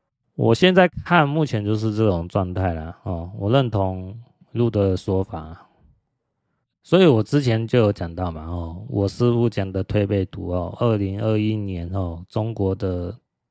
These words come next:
国运哦，就是会发生战争哦。现在看起来哦，越来越有可能发生哦，所以，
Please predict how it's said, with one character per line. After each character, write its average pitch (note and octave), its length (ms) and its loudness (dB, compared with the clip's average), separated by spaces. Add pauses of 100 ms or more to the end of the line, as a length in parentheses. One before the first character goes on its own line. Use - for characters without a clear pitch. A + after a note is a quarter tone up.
(340)
国 F#2+ 260 0
运 A2 280 0
哦， F#2 200 -2 (1700)
就 A2 180 -4
是 A2 160 -2
会 G2+ 360 2
发 F#2+ 200 -2
生 F#2 220 -8
战 F2+ 220 -2
争 F2 260 -10
哦。 E2+ 180 -8 (1500)
现 E3+ 240 0
在 E3+ 140 6
看 D3+ 280 2
起 G#2+ 220 0
来 G#2+ 540 4
哦， F2+ 420 -6 (640)
越 B2 200 6
来 G2 180 4
越 A2+ 120 4
有 F#2 260 0
可 E2 200 -10
能 E2 220 -14
发 F2+ 200 -6
生 F2 280 -12
哦， E2+ 160 -10 (480)
所 G#2 240 -4
以， F#2+ 320 -2